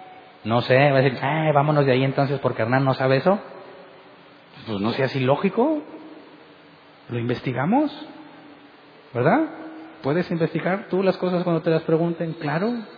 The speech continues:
¿Eres un maestro chafo si no sabes? No. Entonces no hay que tener miedo.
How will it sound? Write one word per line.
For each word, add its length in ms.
¿Eres 300
un 220
maestro 460
chafo 320
si 100
no 140
sabes? 340
No. 460
Entonces 320
no 80
hay 60
que 120
tener 300
miedo. 320